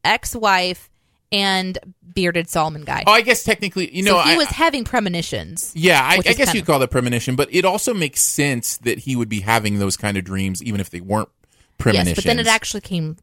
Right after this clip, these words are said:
Speaker 2: Right, it
Speaker 1: it
Speaker 2: actually
Speaker 1: came
Speaker 2: does
Speaker 1: real.
Speaker 2: come almost literally true.
Speaker 1: And,
Speaker 2: So.
Speaker 1: and the scene in his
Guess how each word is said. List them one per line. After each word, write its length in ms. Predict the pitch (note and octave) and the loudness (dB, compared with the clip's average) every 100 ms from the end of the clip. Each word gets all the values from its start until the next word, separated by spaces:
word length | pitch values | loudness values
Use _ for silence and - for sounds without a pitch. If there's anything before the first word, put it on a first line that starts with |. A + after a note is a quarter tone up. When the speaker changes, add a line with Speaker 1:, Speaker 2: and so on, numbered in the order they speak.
| - | -4
Speaker 2:
Right, 280 | A2+ G#2 | 2 2
it 80 | E2 | 4
Speaker 1:
it 40 | A#2+ | 4
Speaker 2:
actually 300 | F#3 D#3 B2+ | 4 2 2
Speaker 1:
came 80 | |
Speaker 2:
does 320 | B2+ B2 G#2 F3+ | 4 2 2 0
Speaker 1:
real. 160 | E3 | 0
Speaker 2:
come 240 | A2 A2 - | 2 0 0
almost 320 | A#2 A2 G#2+ | 2 2 0
literally 360 | A#2 A2 F#2 F2 | 2 2 0 -4
true. 420 | - F#2+ C#2+ A#2+ | -2 -2 -2 -6
Speaker 1:
And, 180 | A#3+ C4 | -8 -6
Speaker 2:
So. 300 | B3+ - A#3+ _ | -2 -2 -2 _
Speaker 1:
and 280 | B3+ C#4+ C4+ | -6 -4 -2
the 60 | A3+ | -2
scene 720 | - - E4 C#4+ G3 F#3 F#3 _ | -4 -10 -10 -6 -6 -6 -10 _
in 180 | A3 A3 | -6 -4
his 240 | G#3 F#3+ | -4 -6